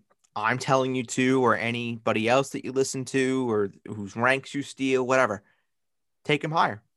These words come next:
If, if you love Kenny Golladay and you wanna take him middle of the third round, you take him middle of the third round, not a problem.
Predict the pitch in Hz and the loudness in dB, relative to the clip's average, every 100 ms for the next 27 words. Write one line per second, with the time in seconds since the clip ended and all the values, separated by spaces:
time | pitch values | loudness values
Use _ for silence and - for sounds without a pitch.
0 | _ _ 123 113 127 120 143 135 139 143 | _ _ -8 -6 -8 -6 -2 4 4 4
1 | 160 156 143 156 165 113 107 107 120 131 | 0 2 4 6 4 2 -2 -2 -2 -2
2 | - 160 123 104 110 117 110 - 123 110 | -2 -2 -2 -4 -2 -2 -2 2 2 4
3 | 139 92 98 123 117 104 104 104 - 104 | 2 -2 -6 -6 -6 -8 -8 -8 -6 -6
4 | 110 113 95 95 - 131 117 92 | -6 -8 -10 -12 -2 0 0 -2